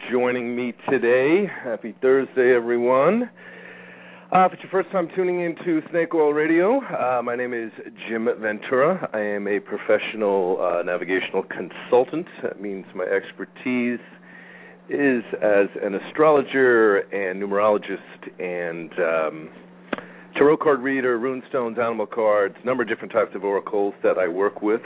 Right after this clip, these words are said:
with clients, personal sessions that I do here in my home office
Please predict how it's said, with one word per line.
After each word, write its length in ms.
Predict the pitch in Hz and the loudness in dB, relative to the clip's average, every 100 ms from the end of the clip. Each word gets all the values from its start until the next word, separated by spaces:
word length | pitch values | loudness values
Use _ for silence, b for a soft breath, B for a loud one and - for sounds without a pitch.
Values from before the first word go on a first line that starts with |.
| - | -2
with 160 | 98 98 | -2 -2
clients, 380 | - 120 160 208 - - B B B B B | 0 2 4 0 -8 -18 B B B B B
personal 320 | - 131 - 120 | 0 0 2 -2
sessions 400 | - 151 160 165 165 | 2 2 2 -4 0
that 80 | 139 | 0
I 40 | |
do 140 | 123 123 | 0 -2
here 140 | 127 | -2
in 60 | 123 | 0
my 60 | |
home 220 | 117 117 | 0 2
office 240 | 117 113 | 4 4